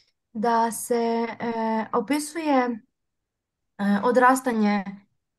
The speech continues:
pa, dviju, tri djevojčica koje, e, dvije ne vide cijelo vrijeme, a jedna, znači Lara, Lara je prvo slabovidna, a kasnije gubi vid i zapravo je, e, te druge dvije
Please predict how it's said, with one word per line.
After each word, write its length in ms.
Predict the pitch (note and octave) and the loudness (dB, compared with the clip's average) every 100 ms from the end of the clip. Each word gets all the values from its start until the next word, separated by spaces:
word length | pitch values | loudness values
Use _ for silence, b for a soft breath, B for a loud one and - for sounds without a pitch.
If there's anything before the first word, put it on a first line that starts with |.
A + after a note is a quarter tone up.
| _ _ _ _ _ | _ _ _ _ _
pa, 360 | - C4+ A#3+ F#3+ F3+ - _ _ - | 2 4 4 2 -6 -20 _ _ -12
dviju, 460 | G3+ C4+ A#3+ G3+ F3+ | -2 0 0 -2 -4
tri 200 | B3 B3+ | 0 0
djevojčica 680 | G#3+ A3 A#3 C4 D#4 - C4+ - | 2 2 2 2 -2 -4 -4 -2
koje, 440 | A#3+ A#3 A#3 A3 | 0 2 2 2
e, 580 | A3 G#3+ - A#3 A#3 A3+ | 0 -6 -6 -2 0 0
dvije 300 | G#3 C#4 C4 | 0 4 6
ne 180 | A#3+ A3 | 4 2
vide 380 | G3 F3+ F3+ F3+ | 0 -4 -6 -6
cijelo 440 | - G3+ - F#3+ G3 | -4 -4 -4 -8 -4
vrijeme, 320 | G#3+ A#3 D4 F#4 F#4+ | -2 0 0 0 -4
a 120 | - A3+ | -4 0
jedna, 560 | B3 C4+ A#3+ A3 G#3+ _ _ _ | 2 2 2 -2 -4 _ _ _
znači 400 | A3 G#3 G3+ - | -6 -6 -6 -10
Lara, 460 | G3+ F#3 F#3+ C4 D4+ B B _ - | -8 -6 -2 -4 -4 B B _ 0
Lara 240 | A3 B3+ | 4 4
je 100 | B3+ | 4
prvo 240 | C4 C4 | 2 2
slabovidna, 580 | B3+ A#3+ A#3 C4 C#4 B3+ | 2 0 0 0 0 -2
a 180 | A#3 A#3 | -4 -6
kasnije 520 | - A3 A3+ G#3+ A3 | -4 -4 -4 -6 -6
gubi 240 | G#3+ A3+ A#3 | -2 -2 -2
vid 240 | G#3 C4 - b b b | -2 -4 -4 b b b
i 100 | - | -2
zapravo 760 | A#3+ G#3 B3 B3+ C#4 B3 B3 A3+ | 0 2 2 2 0 4 4 2
je, 460 | A#3 A#3 A3+ A3+ A3 A3+ | 0 0 0 0 -2 -4
e, 120 | A3 | -4
te 120 | A#3+ A3 | -2 -2
druge 300 | A3 A#3 G#3+ | -2 -2 -2
dvije 400 | F#3 G#3+ G#3 | -2 -2 -4